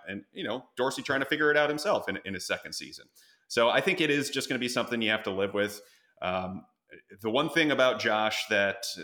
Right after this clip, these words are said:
that I've noticed throughout the years is that, you know, when he really does something just absolutely horrible one week, he does a, he's really self-aware to, to change it instantly the next couple of weeks. And then it's almost like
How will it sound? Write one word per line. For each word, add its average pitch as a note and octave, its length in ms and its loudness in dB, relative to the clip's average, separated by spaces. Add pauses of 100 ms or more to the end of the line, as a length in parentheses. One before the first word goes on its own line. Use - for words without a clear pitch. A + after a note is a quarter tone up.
(160)
that F#2+ 240 0
I've F#2+ 220 -2 (100)
noticed G2+ 420 0
throughout G#2+ 360 0
the G2+ 80 -6
years F2+ 500 -6
is F#2 160 -10
that, F#2 240 0 (360)
you G2 100 -10
know, F2 120 -4
when F#2 140 -4
he B2 480 -2
really A2+ 500 0 (200)
does G#2 380 0
something G2 460 -6
just - 380 -8 (540)
absolutely G#2+ 880 -2
horrible A#2 760 0
one A2 280 -2
week, D3 320 -4 (200)
he A#2 120 -6
does G#2+ 280 0
a, G#2 200 -4 (140)
he's G#2+ 200 -6
really A2 300 0
self-aware G2 720 0
to, F#2+ 220 -4 (100)
to G#2+ 100 -2
change G2 360 -2
it F#2+ 100 -4 (160)
instantly G2 540 -4
the F#2 100 -4
next F#2 240 -4
couple G2+ 260 -4
of F2 80 -8
weeks. E2 260 -6
And G2+ 160 -2
then G#2 120 0
it's G2+ 140 -2
almost C#3 280 -2
like A#2+ 240 2